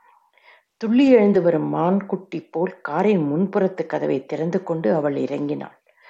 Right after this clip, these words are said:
வணங்கினாள். பதிலுக்கு வணங்கி வைத்தேன். "வாருங்கள்" என்று கூற நினைத்தேன். சொற்கள் வரவில்லை. "யார்?" என்று கேட்க எண்ணியும் கேள்வி வரவில்லை.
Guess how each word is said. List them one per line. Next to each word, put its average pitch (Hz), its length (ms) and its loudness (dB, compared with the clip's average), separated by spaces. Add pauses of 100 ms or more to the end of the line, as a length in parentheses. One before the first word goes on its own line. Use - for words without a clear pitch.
(180)
வணங்கினாள். 160 640 -2 (500)
பதிலுக்கு 220 480 0
வணங்கி 170 360 2
வைத்தேன். - 500 -4 (420)
"வாருங்கள்" 208 640 2
என்று 165 340 2
கூற 208 280 2
நினைத்தேன். 147 720 0 (380)
சொற்கள் 185 480 -2
வரவில்லை. 143 720 -2 (440)
"யார்?" 196 560 0
என்று 160 340 -2
கேட்க - 380 -8
எண்ணியும் 185 640 2
கேள்வி 180 380 2
வரவில்லை. 139 640 -2